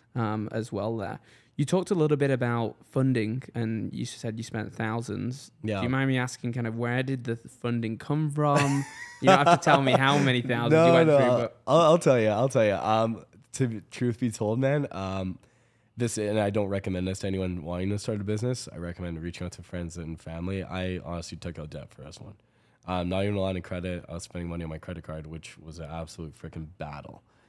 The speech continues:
Speaker 2: Um, and it took me a while to get out of that debt. I didn't become profitable until this year. Um, and it took a while to get that break-even cost up, right? So it was, it was definitely a battle. I don't recommend that to, to families and friends. It was so freaking stressful for me. Like,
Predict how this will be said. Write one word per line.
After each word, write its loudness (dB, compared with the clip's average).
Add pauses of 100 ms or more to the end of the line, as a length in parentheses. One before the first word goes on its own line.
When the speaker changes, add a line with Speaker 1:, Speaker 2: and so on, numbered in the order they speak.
(120)
Speaker 2:
Um, -4 (240)
and -2
it -4
took -6
me -2
a 0
while -2
to -4
get -4
out -2
of -8
that -10
debt. -10
I -8
didn't -2
become -8
profitable -8
until -10
this -10
year. -12 (580)
Um, -4
and -6
it -6
took -4
a -2
while 2
to -2
get -4
that -4
break-even -8
cost -12
up, -12 (200)
right? -6
So -4 (480)
it 0
was, 0 (100)
it -2
was -2
definitely -2
a -6
battle. -8
I -2
don't -2
recommend -4
that -8
to, -10
to -12
families -10
and -12
friends. -10
It -6
was -8
so -6
freaking -12
stressful -12
for -16
me. -12
Like, -16